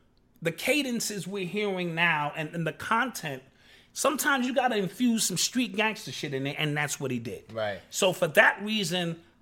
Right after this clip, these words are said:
Speaker 1: I appreciated this album.
Speaker 2: And I, you know, uh, a lot of people were saying, uh, they ha-, they're complaining that it was only seven tracks. I have a problem with that as well.
Speaker 1: Okay, I didn't.
Speaker 2: But
Speaker 1: I, I don't need to hear fifteen songs of murder, death, kill, murder, death, kill.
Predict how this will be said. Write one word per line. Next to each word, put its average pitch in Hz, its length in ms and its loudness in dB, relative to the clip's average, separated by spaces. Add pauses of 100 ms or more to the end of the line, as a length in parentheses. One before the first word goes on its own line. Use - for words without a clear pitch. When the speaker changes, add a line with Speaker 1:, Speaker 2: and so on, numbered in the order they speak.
(120)
Speaker 1:
I 180 120 8
appreciated 170 880 -2
this 143 160 -8
album. 139 420 -2
Speaker 2:
And 147 240 -4
I, 170 260 -4
you 185 120 2
know, 226 260 2
uh, 151 240 2
a - 60 -10
lot 202 180 2
of 202 80 -8
people 196 240 -8
were 156 100 2
saying, 151 540 -4
uh, 123 180 0
they 127 120 0
ha-, 127 240 -6
they're 147 80 -2
complaining 143 540 -4
that 117 360 0
it 123 80 -10
was 123 260 -10
only 139 220 -4
seven 143 300 -4
tracks. 156 320 0 (160)
I 143 100 -2
have 175 140 0
a 151 80 2
problem 151 300 0
with 147 100 -6
that 135 100 0
as 110 100 -8
well. 139 360 -2 (200)
Speaker 1:
Okay, 123 380 -2
I 170 120 10
didn't. 165 360 -2 (100)
Speaker 2:
But 170 300 10
Speaker 1:
I, 180 60 10
I - 20 8
don't 208 140 4
need 202 140 2
to 170 60 -2
hear 175 140 2
fifteen 175 400 -4
songs 143 500 -2 (380)
of 120 140 -2
murder, 139 240 2
death, 127 260 2
kill, 131 220 0
murder, 113 240 -4
death, 104 240 -10
kill. - 160 -10